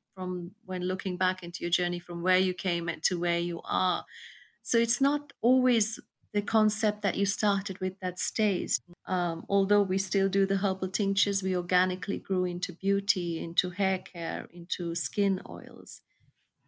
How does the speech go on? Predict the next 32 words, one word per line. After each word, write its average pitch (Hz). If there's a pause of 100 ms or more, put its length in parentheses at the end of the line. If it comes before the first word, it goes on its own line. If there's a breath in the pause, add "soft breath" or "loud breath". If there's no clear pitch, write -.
Um, 170 (100)
and 214
I 220
think 233
the 214
process 190
for -
building 180
a 170
brand 175
is 175
a -
little 185
bit 170
slow 202
and 180
steady. 180
It's 175
very 185
different 180 (220)
from 165
building 175
a 160
business, 165 (360)
so 170
to 170
speak, - (500 soft breath)
because 180
a 160
brand 180
needs 175
nurture, 180